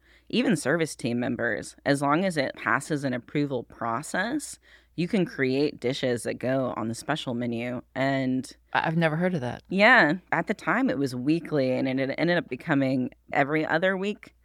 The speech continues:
Speaker 1: We would put up dishes for tasting and very much encouraged to do so. And I was incredibly prolific during that time period,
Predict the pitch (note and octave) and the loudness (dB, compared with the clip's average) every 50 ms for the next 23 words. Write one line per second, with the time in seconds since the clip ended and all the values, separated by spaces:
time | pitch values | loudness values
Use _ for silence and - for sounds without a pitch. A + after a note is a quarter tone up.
0 | _ _ _ _ _ - A2+ C#3 D#3 D#3 D#3+ E3 E3 D3+ - - F#3 F3+ F3 C#3+ | _ _ _ _ _ -8 -2 2 2 4 4 4 2 0 0 0 0 2 2 0
1 | - - C3+ - F3+ - - - F3+ - - C3 A#2+ B2 - - C3 C3+ C#3+ E3 | 0 -2 -2 -2 -2 -4 -4 -4 -6 -4 -4 -4 -4 -4 -4 -4 -2 -2 0 -2
2 | E3 - C3 C3+ C3 C3 B2+ B2+ C3 B2+ A#2+ - C3 C#3 D#3 F3+ F#3 F#3 - D3 | -2 -2 -2 -2 -2 -2 -2 -2 -2 -2 -2 -2 0 2 2 2 0 0 -2 -2
3 | D3 - - C3 C3 B2+ - - - A#2 - B2 B2 B2 - - D3 C#3 C#3+ D#3 | -2 -2 -2 -2 -2 -4 -6 -8 -12 -10 -6 -6 -6 -6 -6 -4 -2 0 0 0
4 | F#3+ G#3+ _ _ _ - - B2+ C#3 C#3 C#3 C3+ A#2+ A#2+ C3 C#3 C#3 C#3+ C#3+ - | -2 -4 _ _ _ -4 0 2 2 4 4 2 2 2 2 2 2 0 0 2
5 | - C3 C3 C3+ D3 C#3+ - - D3+ D3 D#3+ - - C3 G2+ - A#2+ A#2+ B2+ B2 | 2 0 2 0 -2 -4 -4 -2 -2 -2 0 0 -2 -4 -4 -4 -4 -4 -2 -4
6 | A#2+ G#2+ - - B2 B2 A#2+ - C3 B2 B2+ B2+ A#2+ B2+ B2+ | -4 -4 -4 -4 -4 -4 -4 -2 -2 -2 -2 -2 -2 -2 -4